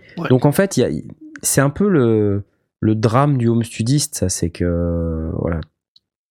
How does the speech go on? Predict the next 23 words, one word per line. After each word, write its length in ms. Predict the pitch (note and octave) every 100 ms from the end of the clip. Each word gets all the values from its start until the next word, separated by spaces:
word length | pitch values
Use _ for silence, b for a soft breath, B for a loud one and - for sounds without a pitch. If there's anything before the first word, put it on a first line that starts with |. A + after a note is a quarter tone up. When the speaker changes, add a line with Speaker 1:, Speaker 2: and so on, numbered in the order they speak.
| _ _
Speaker 2:
Quand 160 | - F#3
t'as 140 | E3+
du 180 | B2+ C3+
temps, 340 | - B2+ A#2 - _ _ _ _ _ _ -
euh, 480 | F2+ F2 E2+ E2 E2 -
t'as 80 | A2+
pas 160 | B2+
d'argent, 460 | A#2 A2 G#2 A2+ A2
du 120 | G2
coup, 140 | - A2+
quand 140 | G#2
t'as 120 | G#2+
pas 140 | G2+ G#2
d'argent, 400 | G2+ G2 G#2+ G#2+
ben, 360 | F2+ E2 E2
tu 100 | E2
peux 140 | - F#2
pas 100 | F#2+
faire 180 | - F#2
de 60 |
musique, 440 | F#2+ F#2+ B2+ D3+ -
puisque 240 | - -
t'as, 320 | - E2 E2